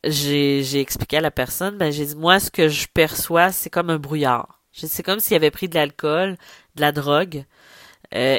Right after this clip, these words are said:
et qu'il était prisonnier, ce brouillard-là. » J'ai dit, « Tout ce que je vois, c'est comme des nuages, c'est comme un brouillard qui s'efface pas. » Et,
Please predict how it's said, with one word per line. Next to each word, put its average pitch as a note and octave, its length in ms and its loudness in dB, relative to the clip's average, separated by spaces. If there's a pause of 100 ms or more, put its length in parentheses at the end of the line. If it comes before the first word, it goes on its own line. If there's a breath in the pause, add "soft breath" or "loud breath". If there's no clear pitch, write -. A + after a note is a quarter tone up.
et D#3+ 120 -2
qu'il - 140 -6
était F3+ 140 0
prisonnier, E3+ 760 -2
ce D3 40 -6
brouillard-là. » C3 680 0 (220)
J'ai D3+ 160 -12
dit, « - 220 -14
Tout A#3+ 120 -2
ce - 100 -6
que F#3 180 2
je E3 60 -4
vois, F#3 200 4
c'est - 220 -8
comme F3 180 -2
des D#3+ 160 -6
nuages, D#3 520 2
c'est - 80 -10
comme E3+ 180 -4
un D#3+ 80 0
brouillard D3+ 480 4
qui - 100 -16
s'efface - 540 -6
pas. » - 120 -18 (1000 soft breath)
Et, A#3 460 4